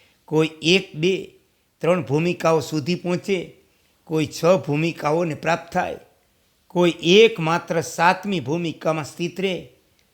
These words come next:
કોઈ જ્ઞાન ભૂમિકાના એક અંશ સુધી પહોંચી શકે, કેટલાક સાડા ત્રણ, કોઈ સાડા ચાર, કોઈ સાડા છ ભૂમિકા સુધી પહોંચે.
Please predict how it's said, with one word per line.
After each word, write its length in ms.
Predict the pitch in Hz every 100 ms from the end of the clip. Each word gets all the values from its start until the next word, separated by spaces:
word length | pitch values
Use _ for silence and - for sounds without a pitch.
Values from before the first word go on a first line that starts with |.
| _ _ _
કોઈ 240 | 160 156
જ્ઞાન 480 | 123 151 175 208 185
ભૂમિકાના 760 | 135 156 175 147 - 160 156 - 160
એક 300 | 185 196 160
અંશ 160 | 165
સુધી 360 | - 160 127 160
પહોંચી 360 | 165 165 180
શકે, 480 | 165 190 - 190 - _ _ _ _ _ _ _
કેટલાક 440 | 156 156 160 151
સાડા 380 | - 160 156 175
ત્રણ, 380 | 170 185 185 - _ _ _ _ _ _
કોઈ 200 | 143 143
સાડા 380 | - 151 165 175
ચાર, 340 | - 175 180 - - _ _ _ _ _
કોઈ 160 | 165 151
સાડા 420 | - 165 180 151
છ 260 | - -
ભૂમિકા 560 | 208 135 143 165 - 147
સુધી 320 | - 160 156
પહોંચે. 540 | 170 180 170 175 -